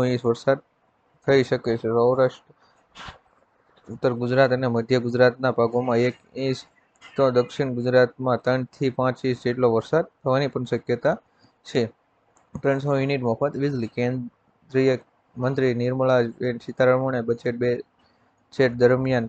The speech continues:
કહ્યું કે સરકાર વીજળીની સમસ્યા ખતમ કરશે અને દેશને વીજળી વિના ઊભો કરવા પ્રતિબંધ કરશે. દેશના કરોડો ઘરોમાં રૂફટોપ સોલાર સેટ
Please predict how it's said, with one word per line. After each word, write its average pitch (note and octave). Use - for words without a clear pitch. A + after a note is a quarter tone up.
કહ્યું B2+
કે B2+
સરકાર B2+
વીજળીની B2
સમસ્યા B2+
ખતમ C#3
કરશે C3
અને C3
દેશને -
વીજળી B2
વિના B2
ઊભો B2
કરવા B2
પ્રતિબંધ B2+
કરશે. -
દેશના B2+
કરોડો C3+
ઘરોમાં B2+
રૂફટોપ B2+
સોલાર C3
સેટ B2+